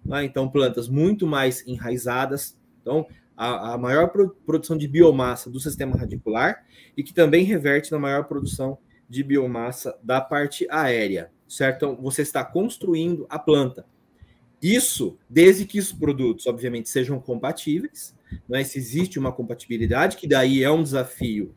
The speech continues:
da empresa, é um desafio, né, da indústria,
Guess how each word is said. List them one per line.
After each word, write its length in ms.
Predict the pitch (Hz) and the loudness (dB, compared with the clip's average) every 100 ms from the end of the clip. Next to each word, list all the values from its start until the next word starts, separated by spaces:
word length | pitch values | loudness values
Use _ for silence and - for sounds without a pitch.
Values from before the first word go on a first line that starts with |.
| _ - | _ -6
da 160 | 131 | -4
empresa, 580 | 165 151 123 165 208 220 - _ | -2 0 4 4 2 -4 -10 _
é 80 | 120 | -4
um 60 | 135 | -4
desafio, 500 | 127 127 - 117 107 | -2 -4 -4 -6 -4
né, 120 | 120 | -4
da 140 | 120 | -2
indústria, 640 | 117 107 104 131 - 180 | -4 -4 -2 -4 -2 -4